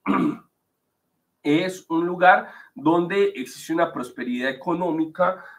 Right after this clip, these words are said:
cultural, social y política que es la que domina actualmente el planeta. Frente a este núcleo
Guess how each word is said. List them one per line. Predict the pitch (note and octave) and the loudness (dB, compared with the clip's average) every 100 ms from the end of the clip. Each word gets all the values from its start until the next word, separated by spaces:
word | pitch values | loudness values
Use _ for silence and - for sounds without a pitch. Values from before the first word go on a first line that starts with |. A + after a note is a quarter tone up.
| _ | _
cultural, | - D3 D3+ F3 E3 D#3 D#3+ | -6 -4 -4 2 8 8 6
social | - D#3+ D#3 D#3+ D#3 D#3+ | 0 -10 -6 2 4 4
y | D#3+ | -2
política | E3+ F3 D3+ E3+ - F3 - - | -6 -6 -6 -10 -2 -2 -2 -10
que | C#3 C3 | -6 -4
es | B2+ | 0
la | D3 D3 | 0 0
que | C#3 | -4
domina | A#2+ A#2+ A#2+ C3 | -4 -4 -4 -6
actualmente | C3 C3+ A#2+ A#2+ A#2 | -6 -8 -6 -10 -12
el | |
planeta. | - E3 G3 - | -4 -2 0 -4
Frente | - C#3 C#3 - | -2 -4 -2 -6
a | |
este | - B3+ | -6 -2
núcleo | B3+ A#3+ - G3+ G#3 A3 | 0 0 -2 -2 0 0